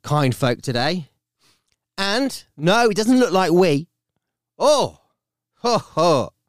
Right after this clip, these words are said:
Far from wee. It looks like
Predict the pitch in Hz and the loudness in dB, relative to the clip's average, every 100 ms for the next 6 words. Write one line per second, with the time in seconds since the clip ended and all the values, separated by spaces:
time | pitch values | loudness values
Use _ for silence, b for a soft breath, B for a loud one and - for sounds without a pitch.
0 | _ _ _ _ _ _ - 240 - 147 | _ _ _ _ _ _ 0 0 2 2
1 | 143 165 135 131 - _ _ _ _ _ | 4 4 2 -2 -6 _ _ _ _ _
2 | _ _ _ _ _ _ _ _ _ _ | _ _ _ _ _ _ _ _ _ _
3 | _ _ _ _ 170 175 196 196 240 - | _ _ _ _ -2 4 6 6 4 -2
4 | - 190 143 | 0 0 0